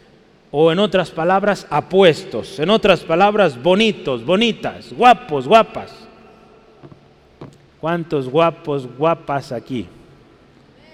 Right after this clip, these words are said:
Amén. Si no lo cree por fe, <laughs> gloria a Dios.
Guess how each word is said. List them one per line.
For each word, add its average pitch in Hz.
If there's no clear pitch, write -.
Amén. 156
Si 151
no 165
lo 180
cree 190
por 160
fe, 165
<laughs> -
gloria 185
a 175
Dios. 180